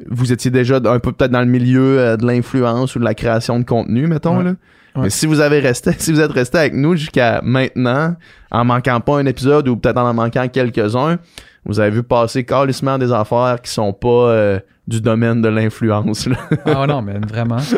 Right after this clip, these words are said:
Speaker 2: Puis j'ai vraiment l'impression qu'au début, on était, euh, juste le, le, le, le monde, juste dans les commentaires, mettons, ou dans, tu sais, mettons, les, les, les stats de monde
Speaker 1: Ouais.
Speaker 2: qui nous suivait, ça, ça a quand même vraiment changé, là,
Speaker 1: Ouais,
Speaker 2: tu sais.
Speaker 1: ouais.
Speaker 2: Au début, c'était vraiment plus jeune, puis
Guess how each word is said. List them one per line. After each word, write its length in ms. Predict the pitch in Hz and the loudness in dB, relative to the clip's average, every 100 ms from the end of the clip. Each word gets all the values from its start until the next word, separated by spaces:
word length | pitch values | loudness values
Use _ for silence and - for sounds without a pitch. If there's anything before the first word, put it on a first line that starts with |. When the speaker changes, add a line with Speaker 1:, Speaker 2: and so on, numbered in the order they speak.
| - - 151 | -4 -4 -4
Speaker 2:
Puis 100 | - | -2
j'ai 80 | 135 | -2
vraiment 160 | 147 185 | 0 2
l'impression 440 | 202 - 131 185 | 0 0 -2 -2
qu'au 140 | 180 139 | -2 0
début, 340 | 123 117 147 | 0 0 0
on 160 | 175 127 | 2 2
était, 460 | 117 - 135 139 139 | 0 -2 0 0 0
euh, 380 | 113 107 101 98 - _ _ _ - - | 0 0 -2 -4 -8 _ _ _ -20 -10
juste 260 | - 202 170 | -2 0 0
le, 80 | 170 | -2
le, 140 | 147 139 | -2 -2
le, 240 | 147 123 120 | 0 0 2
le 140 | 120 | 2
monde, 340 | 139 170 180 135 | 2 0 -2 -2
juste 160 | 180 | 0
dans 60 | 190 | 0
les 100 | 135 | -2
commentaires, 720 | 143 139 120 - 143 160 165 | -2 0 -2 -2 0 0 0
mettons, 640 | 139 120 143 151 156 156 156 - _ _ | -2 -2 -4 -2 -2 -2 -6 -12 _ _
ou 80 | 135 | -4
dans, 320 | 123 113 107 - _ _ _ - | 0 0 -2 -6 _ _ _ -6
tu 40 | |
sais, 60 | 147 | -2
mettons, 200 | 123 143 | 0 0
les, 180 | 131 117 | 0 0
les, 240 | 110 101 - - _ - | 0 -2 -6 -14 _ -6
les 120 | 123 | -4
stats 360 | 110 - 147 147 | -4 -2 -2 -2
de 60 | 135 | -2
monde 180 | 123 143 | 0 0
Speaker 1:
Ouais. 80 | 120 | 0
Speaker 2:
qui 60 | |
nous 60 | 131 | -2
suivait, 320 | - 117 143 | -4 -2 -2
ça, 200 | 165 110 | -2 -4
ça 160 | 101 113 | -6 -6
a 20 | |
quand 120 | 123 | -4
même 80 | 139 | -2
vraiment 280 | 117 117 123 | -2 -2 -2
changé, 440 | - 107 107 117 | -2 -4 -4 -4
là, 80 | 107 | 0
Speaker 1:
Ouais, 120 | 117 120 | 0 -2
Speaker 2:
tu 60 | 120 - | -6 -8
sais. 60 | 98 | -4
Speaker 1:
ouais. 160 | 107 | -2
Speaker 2:
Au 40 | 120 | 0
début, 200 | 117 143 | 0 0
c'était 120 | 127 | -2
vraiment 200 | 113 127 | -2 -2
plus 160 | 123 113 | -2 -2
jeune, 520 | 127 131 135 143 | 0 0 0 -2
puis 60 | 147 | -6